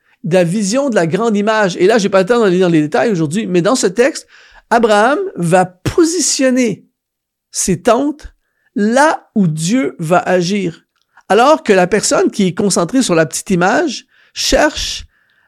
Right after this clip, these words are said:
ce qui se passe en ce moment. Qu'est-ce que Dieu fait en ce moment ?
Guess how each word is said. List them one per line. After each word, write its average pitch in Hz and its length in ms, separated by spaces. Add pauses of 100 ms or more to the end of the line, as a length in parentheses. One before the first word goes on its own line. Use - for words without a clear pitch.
(360)
ce - 140
qui - 120
se - 140
passe 262 320
en - 80
ce - 100
moment. 185 380 (960)
Qu'est-ce 233 240
que 233 80
Dieu 220 320
fait 247 440
en 190 100
ce 180 140
moment ? 175 340